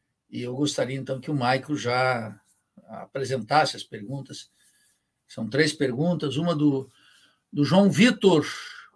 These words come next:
Colita: "A praxis política japa-, zapatista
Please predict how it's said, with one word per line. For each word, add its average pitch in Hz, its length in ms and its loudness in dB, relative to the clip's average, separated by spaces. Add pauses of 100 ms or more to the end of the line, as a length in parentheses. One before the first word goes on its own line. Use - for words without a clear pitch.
(120)
Colita: 156 680 4 (480)
"A 120 80 -4
praxis 254 640 4
política 190 560 -4
japa-, 151 340 -2 (160)
zapatista 170 960 -2